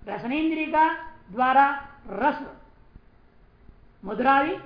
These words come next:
रस ग्रहण के प्रति यथा रसनेन्द्रिय कारण है, उसी प्रकार रसनेन्द्रिय का उस मधुर रस का साथ जो सन्निकर्ष है, वह सन्निकर्ष भी कारण है।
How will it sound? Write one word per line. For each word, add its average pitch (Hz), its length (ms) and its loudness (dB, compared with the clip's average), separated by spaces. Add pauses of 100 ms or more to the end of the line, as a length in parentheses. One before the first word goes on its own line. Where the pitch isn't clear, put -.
(220)
रस 233 160 -2
ग्रहण 311 420 2
के 277 100 0
प्रति 226 580 -10
यथा 262 280 4
रसनेन्द्रिय 349 520 -2
कारण 254 340 -4
है, 214 280 -12 (140)
उसी 262 280 -6
प्रकार 240 460 -6
रसनेन्द्रिय 247 540 -4
का 302 480 -2
उस 226 120 -10
मधुर 240 320 -2
रस 277 200 -4
का 277 120 -6
साथ 240 180 -4
जो 220 140 -10
सन्निकर्ष 214 640 -8
है, 226 320 -8 (100)
वह 220 80 -8
सन्निकर्ष 226 540 -8
भी 214 160 -12
कारण 147 180 -18
है। - 240 -20